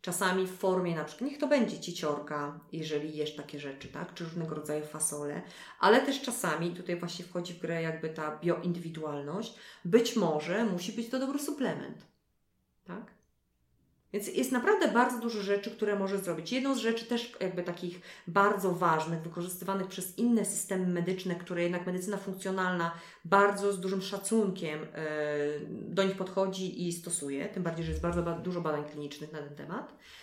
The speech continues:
e, to są tak zwane adaptogeny.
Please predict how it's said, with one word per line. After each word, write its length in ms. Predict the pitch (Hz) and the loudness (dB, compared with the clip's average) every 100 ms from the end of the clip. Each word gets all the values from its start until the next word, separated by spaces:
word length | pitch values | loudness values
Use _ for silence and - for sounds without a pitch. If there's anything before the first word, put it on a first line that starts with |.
| - - - | -20 -12 -2
e, 600 | 170 165 165 160 160 - | 2 4 4 2 -2 -4
to 140 | - 269 | -2 -2
są 120 | 349 | 0
tak 120 | 277 | 0
zwane 280 | 190 208 208 | 0 0 0
adaptogeny. 600 | 185 185 - 160 139 139 | -2 -2 -2 -4 -4 -6